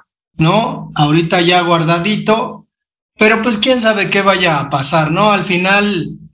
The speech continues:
el asunto con respecto a las leyes en este país, pues, como en muchos lados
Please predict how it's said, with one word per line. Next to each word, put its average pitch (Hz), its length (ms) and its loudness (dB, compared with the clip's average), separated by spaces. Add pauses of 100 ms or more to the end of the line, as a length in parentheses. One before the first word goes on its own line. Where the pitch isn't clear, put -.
(380)
el 160 180 2
asunto 190 440 0
con 156 200 -2
respecto 170 600 0
a 135 300 0
las 143 260 -4
leyes 180 360 0
en 139 120 -2
este 170 240 -2
país, 151 460 -2
pues, 131 320 -6 (260)
como 143 260 0
en 151 60 2
muchos 196 380 0
lados 208 580 -2